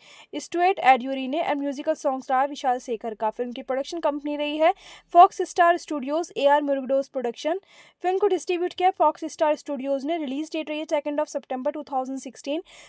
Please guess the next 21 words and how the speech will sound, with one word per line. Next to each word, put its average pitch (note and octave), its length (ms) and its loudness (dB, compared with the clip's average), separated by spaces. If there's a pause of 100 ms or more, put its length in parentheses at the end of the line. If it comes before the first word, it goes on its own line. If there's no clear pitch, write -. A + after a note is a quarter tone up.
(160)
फिल्म F#4+ 180 4
का G4+ 100 6
रनिंग F#4+ 260 6
टाइम F#4 200 4
वन E4+ 100 -2
थर्टी F4+ 240 -2
सिक्स D#4+ 280 -8
मिनट D4 220 -2
का C#4+ 120 2
है। D4+ 120 2
कंट्रीज D#4 400 -6
की D#4 120 -8
इंडिया, D4 260 0
लैंग्वेजेस C4 400 -4
की C#4 80 -8
हिंदी B3+ 280 -6
रही C#4 180 2
है। D#4+ 100 -4
थर्टी F4 220 -2
सिक्स F4 260 -10
पॉइंट D4+ 400 -4